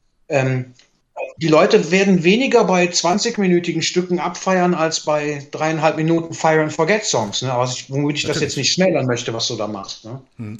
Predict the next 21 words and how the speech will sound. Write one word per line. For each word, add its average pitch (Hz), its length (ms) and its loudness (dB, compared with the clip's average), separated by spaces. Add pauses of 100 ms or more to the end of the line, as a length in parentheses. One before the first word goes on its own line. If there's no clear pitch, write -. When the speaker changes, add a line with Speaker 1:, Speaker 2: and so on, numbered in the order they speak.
(160)
Speaker 2:
Nee, 156 140 2
alles 202 220 2
gut. 254 140 -2
Das 160 100 -4
ist 165 140 -6
ja, - 100 -6
ich 165 160 -8
mein, 160 200 -4
das 151 140 -8
ist, 151 60 -12
ich 156 120 -12
find 190 140 -8
das 185 100 -8
aber 165 100 -6
auch 147 80 -8
wiederum 135 280 -4
gut, 165 280 -4
dass 135 100 -4
es 139 180 -6
genauso, 151 600 -4
äh, 139 220 -4